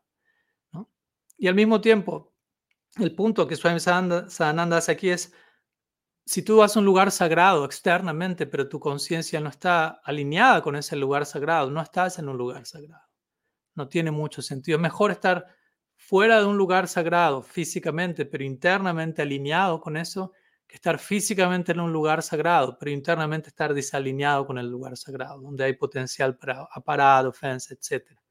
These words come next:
Entonces, ese es el contexto principal. En última instancia, Brindavan es un estado de conciencia, como diría Srila Siddhar Maharaj. Y sí, entiendo que los devotos más avanzados van a estar allí, van a ver eso, y nosotros no estamos allí.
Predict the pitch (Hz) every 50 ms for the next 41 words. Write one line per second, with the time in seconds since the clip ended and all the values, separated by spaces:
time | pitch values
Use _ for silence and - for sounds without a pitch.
0 | _ _ _ _ _ _ _ _ _ _ _ _ _ _ - 180 - - - _
1 | 220 190 - - 240 - - 214 190 190 185 170 165 - 165 156 156 - - 143
2 | - 139 135 131 - - 131 - 143 131 135 147 160 190 202 196 208 202 180 170
3 | 165 - - 180 175 170 175 - 170 160 160 - _ _ _ _ _ _ _ _
4 | _ _ _ _ _ _ _ _ _ _ _ - 135 127 160 151 151 143 147 147
5 | 156 156 143 143 - - 151 131 131 - - 135 131 127 123 123 - 127 120 -
6 | - 143 127 131 - - 147 - 139 131 123 123 120 123 120 - - 135 127 123
7 | - - 135 127 127 131 127 117 - - - - - 214 196 185 175 180 190 190
8 | 196 190 185 - 175 165 180 185 - - _ _ _ _ _ _ _ _ _ _
9 | _ _ _ _ _ _ - 156 135 143 156 160 165 160 - 151 165 156 160 156
10 | - 160 151 143 139 139 - - 185 180 175 160 147 147 143 135 135 - 156 143
11 | 135 135 139 151 160 160 151 143 135 131 131 135 131 151 160 156 - - 151 135
12 | 135 131 - 151 139 143 - 143 127 - 147 131 - - - 180 185 196 196 180
13 | - 190 175 175 175 175 180 175 180